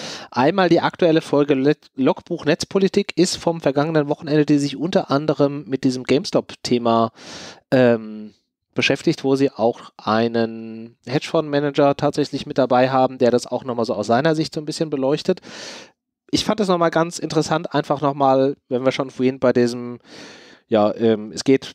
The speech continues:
beim Fußball oder im Fußballgeschäft geht's natürlich nur ums Wohl der Menschheit. Das Gleiche, mm, trifft wahrscheinlich auch für ganz viel von diesen Aktienspekulanten zu. Ich fand das nochmal interessant, das einfach zu hören, wie das, ähm,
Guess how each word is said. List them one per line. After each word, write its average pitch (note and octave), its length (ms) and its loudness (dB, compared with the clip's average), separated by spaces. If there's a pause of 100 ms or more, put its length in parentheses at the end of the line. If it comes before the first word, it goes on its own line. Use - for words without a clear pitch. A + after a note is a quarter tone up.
beim A#2+ 160 2
Fußball C3+ 440 -2
oder G#2 440 2 (760)
im A#2 120 -8
Fußballgeschäft A#2+ 720 -2
geht's A#2+ 180 0
natürlich B2 400 -4
nur C3 300 -2
ums B2 220 -10
Wohl B2+ 180 2
der B2+ 120 2
Menschheit. C#3+ 500 0
Das B2+ 100 0
Gleiche, B2 640 2
mm, A#2+ 320 -20 (240)
trifft - 220 -4
wahrscheinlich B2+ 420 0
auch A#2+ 120 -2
für B2 120 0
ganz A2+ 240 0
viel C3+ 160 2
von A#2+ 140 0
diesen A2+ 180 2
Aktienspekulanten G#2+ 1080 -4 (140)
zu. C#3 320 -8
Ich D3 160 -8
fand B2+ 140 0
das B2 100 0
nochmal B2 220 0
interessant, C3 440 -2
das B2 100 2
einfach A#2+ 480 -4 (100)
zu A2+ 240 -8
hören, B2+ 480 0
wie A#2+ 140 0
das, - 340 0 (1000)
ähm, G#2+ 520 0